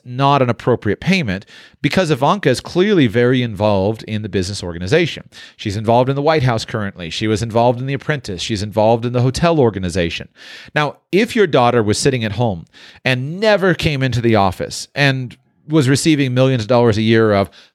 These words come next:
consulting fees, but she never came into the office, then certainly that would be fraudulent and that would be denied. The deduction would be denied, the income would be, uh, uh, charged to the Trump organization, and there would probably be some kind of penalties.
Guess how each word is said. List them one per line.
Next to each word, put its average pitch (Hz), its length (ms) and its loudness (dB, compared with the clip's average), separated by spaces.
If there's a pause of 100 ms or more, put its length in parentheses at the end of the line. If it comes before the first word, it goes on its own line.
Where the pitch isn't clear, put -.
consulting 120 760 -2
fees, 104 640 -4
but 131 120 0
she 156 140 -2
never 147 220 2
came 135 200 -4
into 120 100 -6
the 131 100 0
office, 160 320 0
then 117 120 -4
certainly 95 300 -2
that 98 120 0
would 110 80 -8
be 117 100 0
fraudulent 90 520 -2 (300)
and 110 160 -2
that 104 160 0
would 107 140 -2
be 98 160 2
denied. 98 480 -2
The 110 140 -6
deduction 101 540 -2
would 104 120 -8
be 92 80 -6
denied, 131 460 0
the 104 100 -2
income 101 280 -4
would 90 100 -6
be, 92 320 0 (120)
uh, 76 240 -14 (120)
uh, 78 260 -14
charged 107 580 -2
to 101 200 0
the - 80 -12
Trump 101 240 -6
organization, 120 680 0 (380)
and 120 280 0
there 110 100 2
would 107 100 2
probably 101 260 0
be 101 80 0
some 101 180 -6
kind 85 180 -8
of 82 60 -12
penalties. - 440 -4